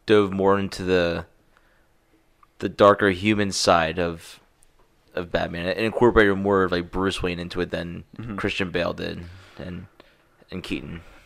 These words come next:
Speaker 2: Yeah, I mean, I, I definitely think with Affleck there was a lot of anger there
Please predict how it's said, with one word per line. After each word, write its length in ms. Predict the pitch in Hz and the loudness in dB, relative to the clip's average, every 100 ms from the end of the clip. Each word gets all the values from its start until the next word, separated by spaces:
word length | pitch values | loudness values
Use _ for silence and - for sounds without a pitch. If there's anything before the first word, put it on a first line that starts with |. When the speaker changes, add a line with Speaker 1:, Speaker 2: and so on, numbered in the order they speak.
| _ _ _ - | _ _ _ -2
Speaker 2:
Yeah, 360 | 120 147 131 | 2 4 4
I 60 | 107 | 4
mean, 140 | 131 127 | 4 4
I, 240 | 127 - - _ _ _ _ _ - | 2 0 -12 _ _ _ _ _ -2
I 80 | 120 | 6
definitely 300 | 117 - 143 | 6 6 4
think 140 | 131 | 2
with 100 | 110 | 2
Affleck 540 | 78 101 104 - 92 - | 2 0 0 0 -2 -2
there 80 | 92 | -8
was 120 | 90 | -6
a 40 | |
lot 180 | 92 87 | -4 -4
of 80 | 71 | -4
anger 360 | 71 87 76 65 | -8 -10 -10 -8
there 300 | 62 67 | -8 -8